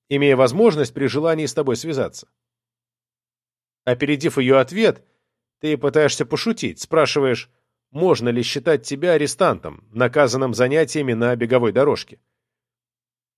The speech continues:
О том, что это шутка, ты показываешь доктору Кюн своим смехом.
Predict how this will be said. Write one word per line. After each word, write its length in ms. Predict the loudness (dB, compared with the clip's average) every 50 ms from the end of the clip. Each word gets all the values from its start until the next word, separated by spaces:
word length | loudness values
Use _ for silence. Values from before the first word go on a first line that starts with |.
| _ _ _ _ _
О 120 | 0 2
том, 180 | 2 2 2 0
что 160 | 0 -2 -2
это 160 | 0 0 -2
шутка, 360 | -4 -2 -4 -4 -4 -4 -4 -4
ты 120 | -4 -4
показываешь 680 | -4 -4 -2 0 2 2 2 2 0 0 0 0 -2 0
доктору 480 | 2 2 2 2 0 -2 -2 -2 -2 -4
Кюн 300 | -6 -8 -8 -8 -8 -6
своим 300 | -4 -2 -2 -2 -2 -4
смехом. 480 | -8 -8 -8 -8 -10 -12 -16 -20 _